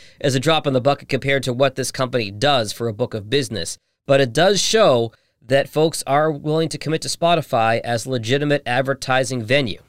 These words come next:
Will the Joe Rogan deals and their other big investments pay off? We're probably years away from getting an answer on that. Our friends at Podcast Movement have a virtual event next week. It's called Shift. Gonna deal with issues of equality in podcasting. So there's a link in the show notes there if you wanna check that out.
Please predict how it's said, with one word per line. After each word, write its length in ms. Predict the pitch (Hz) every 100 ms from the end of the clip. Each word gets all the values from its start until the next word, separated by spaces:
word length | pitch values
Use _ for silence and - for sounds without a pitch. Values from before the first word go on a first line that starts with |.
| _
Will 80 | 117
the 120 | 113
Joe 180 | 104 127
Rogan 340 | 123 131 127 123
deals 360 | 131 131 120
and 160 | 120 120
their 120 | 117
other 160 | 123 120
big 200 | 131 127
investments 400 | 127 - 127 -
pay 240 | 127 127
off? 340 | 139 147 - _ _ _
We're 140 | 113
probably 320 | - 123 113 98
years 380 | 113 135 110
away 180 | 104 87
from 140 | 107 107
getting 200 | 101 98
an 60 |
answer 300 | 101 92 98
on 100 | 95
that. 220 | 110 92 - _ _ _
Our 80 | 139
friends 200 | 196 190
at 60 | 190
Podcast 540 | 196 196 185 190 185
Movement 360 | 180 196 214 175
have 180 | 175 165
a 100 | 156
virtual 560 | 123 185 190 196 180
event 300 | 151 147 175
next 340 | 165 151 - 147
week. 260 | 185 196
It's 160 | 131 -
called 420 | - 139 120 113 -
Shift. 680 | - - 185 240 - - - _ _ -
Gonna 180 | 160 151
deal 240 | 139 160
with 200 | 143 139
issues 340 | 156 139 165 139
of 200 | 151 139
equality 680 | - - 147 156 143 139
in 140 | 120 107
podcasting. 720 | - 135 135 - 101 - 90
So 80 | 107
there's 120 | 101
a 60 | 110
link 200 | 127 117
in 80 | 107
the 40 |
show 200 | - 120
notes 140 | 101
there 240 | 113 113 101
if 100 | -
you 60 |
wanna 140 | 110 98
check 220 | 104 92
that 220 | 110 110
out. 240 | 123 170